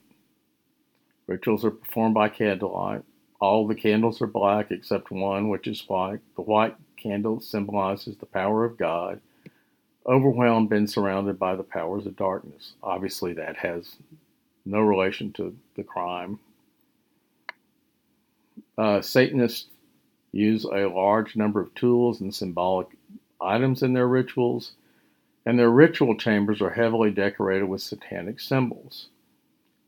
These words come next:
Satanic ceremonies bear a closer resemblance to Christian ceremonies than they do to other magical rites. In fact, satanic rituals are often modified Catholic masses.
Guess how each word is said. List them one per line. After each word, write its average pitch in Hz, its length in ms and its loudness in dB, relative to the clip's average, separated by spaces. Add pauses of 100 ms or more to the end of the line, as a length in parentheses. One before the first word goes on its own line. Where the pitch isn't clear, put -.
(260)
Satanic 143 640 0
ceremonies 101 920 0 (180)
bear 107 280 2
a 90 60 -6
closer 139 480 2
resemblance 107 680 -2
to - 120 -12
Christian 117 480 -2
ceremonies 98 720 -4
than 92 160 -6
they 98 140 -4
do 95 240 -6
to - 260 -8
other 107 260 0
magical 101 560 -4
rites. 117 600 -2 (920)
In 113 80 -6
fact, 123 380 0
satanic 107 600 -2
rituals 101 520 -2
are 90 180 -4
often 101 560 -2 (140)
modified 95 920 -2
Catholic - 580 -8
masses. 104 760 -6